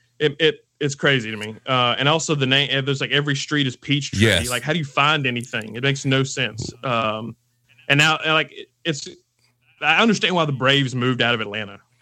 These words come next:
Speaker 1: Like, I totally get
Speaker 2: Mm-hmm.
Speaker 1: it now. It's, why would you wanna stay? It's too, there's traffic to get to Turner Field was a, a nightmare. It's, it's not, it's not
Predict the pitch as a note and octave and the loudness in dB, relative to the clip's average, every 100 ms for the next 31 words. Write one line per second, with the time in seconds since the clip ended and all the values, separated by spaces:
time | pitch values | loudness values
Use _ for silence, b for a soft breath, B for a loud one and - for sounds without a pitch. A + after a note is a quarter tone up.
0 | B2+ B2 C3+ - C#3+ B2 A#2 B2 C3 E3+ | -8 -2 -2 0 0 2 4 4 4 2
1 | - - _ - C3+ - - D3+ F#3 F3+ | -2 -16 _ -14 -14 -12 -8 0 2 2
2 | C#3+ D3+ C3+ B2 - B2 B2+ - F#3 D3 | 0 0 0 0 0 0 0 -2 -2 0
3 | D3+ C3+ - _ - D#3+ - A#2+ _ _ | -2 -4 -8 _ -2 0 0 -4 _ _
4 | _ _ _ _ E3 D3 B2+ D#3 D3 B2+ | _ _ _ _ 0 0 0 2 2 2
5 | D3 C3+ A#2+ A2 G#2 - A#2+ A#2 B2 A2+ | 2 2 0 -6 -10 -4 0 2 2 2
6 | G#2 G#2+ C3 - - C#3+ C#3+ C#3+ - _ | -4 -10 -14 -14 -10 -8 -2 -2 -2 _
7 | _ _ _ _ _ _ _ _ _ _ | _ _ _ _ _ _ _ _ _ _
8 | _ - C3+ D3 | _ -12 -2 -2